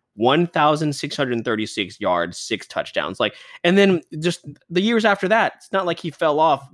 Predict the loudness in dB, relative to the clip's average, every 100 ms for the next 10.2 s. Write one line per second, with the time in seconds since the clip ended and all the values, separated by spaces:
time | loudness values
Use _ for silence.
0 | -6 -6 -4 -6 -2 -2 -2 -4 -6 -8
1 | -6 -6 -4 -6 -8 -10 -10 -6 -2 -2
2 | -4 -10 _ _ _ _ -4 -2 -4 2
3 | 2 2 -2 -2 -2 -2 -4 -2 -2 -2
4 | -6 -8 -8 -6 -6 -4 -4 -4 -6 -2
5 | 0 0 -2 -2 -4 0 0 0 0 -2
6 | -2 -4 -2 0 0 0 0 -2 -2 -6
7 | _ _ _ -4 -2 0 2 2 -2 -6
8 | -4 -2 0 0 -2 _ _ 2 4 4
9 | 4 4 4 4 2 2 0 2 0 2
10 | 2